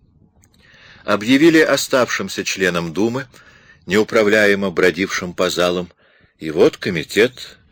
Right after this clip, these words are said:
существовал. А Родзянко ушел в свой кабинет в одиночество, чтобы справиться с бурными мыслями, с новыми раздирающими новостями из города, одуматься и понять.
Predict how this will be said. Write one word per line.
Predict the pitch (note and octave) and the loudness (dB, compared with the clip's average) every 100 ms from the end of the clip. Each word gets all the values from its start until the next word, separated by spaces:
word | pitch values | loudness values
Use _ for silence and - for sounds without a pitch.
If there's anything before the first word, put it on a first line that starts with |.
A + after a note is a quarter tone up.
| _ | _
существовал. | - - C3 - - A#2+ - E2 F2 C#2+ C#2 - _ _ _ _ _ _ _ _ _ _ _ _ _ _ _ _ _ _ _ - | -10 -4 -4 -4 -6 -6 -6 -4 -2 -2 -6 -8 _ _ _ _ _ _ _ _ _ _ _ _ _ _ _ _ _ _ _ -4
А | G2 | 0
Родзянко | C3+ C3 G3 F3+ A#2+ | 2 4 0 2 0
ушел | G#2+ - G#2+ | 0 2 0
в | - | 0
свой | - G2 | 0 0
кабинет | - F2 F2+ F2 E2 | 2 -2 0 0 -2
в | D2+ | -4
одиночество, | D#2 D#2+ G2 D#3 - - D3 D3+ - - - - _ _ | -4 -2 0 -2 -4 -4 0 0 -2 -20 -20 -20 _ _
чтобы | - F#2+ F2+ | -2 -2 0
справиться | - - G#2 G2 F2 - | -2 2 2 2 0 -4
с | D#2+ | -6
бурными | C#2 F2 D#2+ D#2 | -2 -2 -2 -4
мыслями, | D#2 D#2+ C3 B2 B2 B2+ - - - _ _ | -2 -2 -4 -6 -4 -4 -6 -20 -20 _ _
с | - - | -10 0
новыми | G#2 B2 A2+ G#2 | 2 4 2 0
раздирающими | G2 D#2 F2 F2+ E2+ - - E2+ | 0 2 2 4 2 -2 -6 -8
новостями | D#2 D2+ - - G#2+ C3 C3+ | -2 -2 -4 -2 0 0 -4
из | B2+ A#2+ | -6 -8
города, | - A#2+ A#2+ A2+ A#2+ _ _ - _ | 0 0 0 -4 -10 _ _ -20 _
одуматься | - D2 E2 B2+ C3 - - B2 | -6 -4 -2 -4 -4 -6 -2 -4
и | A#2+ F#2 | -4 -8
понять. | G2 G2+ F2 D2+ - - | -6 -6 -4 -8 -10 -20